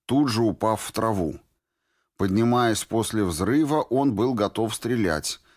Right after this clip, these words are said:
но мутант действительно не догадался повторить действия человека. «И бежать!» напутствовал себя Погон, набирая скорость.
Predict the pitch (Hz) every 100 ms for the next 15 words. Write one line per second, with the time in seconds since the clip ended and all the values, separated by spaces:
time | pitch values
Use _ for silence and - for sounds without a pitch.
0 | _ _ - 101 101 98 - 127 156 147
1 | 117 147 - 113 117 123 113 110 110 127
2 | 135 147 107 95 92 - 92 - 92 101
3 | 120 92 92 - 95 101 110 101 101 78
4 | 65 65 - _ _ _ - 120 113 127
5 | 110 185 135 - - _ _ _ - 95
6 | 95 - 101 110 - 104 98 - 85 90
7 | 95 80 80 82 117 120 107 87 82 82
8 | 90 95 - 98 76 67 -